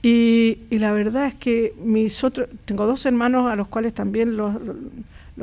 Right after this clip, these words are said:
los, los torturaron de alguna cierta manera y que también los lograron sacar. Y después mi hermana se fue a Estados Unidos, mi hermana mayor logró una beca, se fue a Estados Unidos.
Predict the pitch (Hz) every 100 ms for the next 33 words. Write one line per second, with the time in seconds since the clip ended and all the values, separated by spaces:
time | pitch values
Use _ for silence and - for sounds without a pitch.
0 | - 208 - 175 226 214 214 226 196 196
1 | 202 196 - 214 202 220 247 190 185 170
2 | 214 220 185 170 202 196 - - 110 -
3 | - - - - - - 220 202 - 247
4 | 226 214 233 220 - 214 220 196 - 202
5 | 233 185 185 196 190 185 220 254 214 190
6 | 190 214 214 202 196 233 233 220 214 214
7 | 202 196 202 196 226